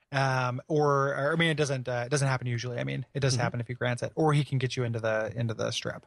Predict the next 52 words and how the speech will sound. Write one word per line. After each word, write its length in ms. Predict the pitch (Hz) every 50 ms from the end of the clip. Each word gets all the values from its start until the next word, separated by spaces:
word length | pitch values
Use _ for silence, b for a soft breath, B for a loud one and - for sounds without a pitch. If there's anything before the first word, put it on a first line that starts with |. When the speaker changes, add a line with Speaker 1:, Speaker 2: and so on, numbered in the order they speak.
| _ -
Speaker 2:
Yeah. 140 | 110 - 85 - _ B B B B B B
Speaker 1:
At 80 | 127 123
this 100 | 110 98
Speaker 2:
Um, 40 | 92
Speaker 1:
point, 220 | - - - - - _ -
Speaker 2:
there's 320 | 160 131 147 147 139 113
a, 140 | 120 110 104 101
there's 160 | 113 113 113
a 40 | 110
favor 300 | - 127 120 110 117 110
he 80 | 107
can 120 | 98 104 101
grant 260 | 101 98 101 95 -
you 60 | 113
later. 400 | 95 95 95 98 110 120 120 120 _ -
I, 100 | - 110
I, 260 | 113 113 - - 110 98
I 100 | - 135
forget 520 | 110 - - 110 104 104 101 - 151 180 175
exactly 340 | 165 - 156 139 - - 135
where 240 | 123 120 110 104
it 80 | 98 98
is, 220 | 95 92 85 85
but 160 | - - 107 104
if 100 | 101 98
you 180 | 107 104 104 101
use 280 | 110 120 135 143 127
his 160 | 131 127 113
favor 300 | - - 117 113 107 110
to 40 | 107
get 180 | 104 107 101 98
into 140 | 104 98 92
the 120 | 98 90
strip, 380 | - - - 104 98 92 - - B B B B B B B
uh, 180 | 110 101 98
there's 200 | 95 107 104 98
a 40 | 101
point 220 | - - 123 120 110
where 100 | 110 110
you 80 | 104
might 140 | 101 98 95
have 100 | 101 101
to 60 | - -
come 120 | 107 104
back 160 | 98 95 95
to 180 | - - 110 98
him, 200 | 95 95 92 92 -
uh, 180 | 101 95 90 90
for 180 | - 107 101
another 200 | 98 98 95 95
strip 300 | 90 - - 117 107 -
quest, 360 | - - 156 151 - - -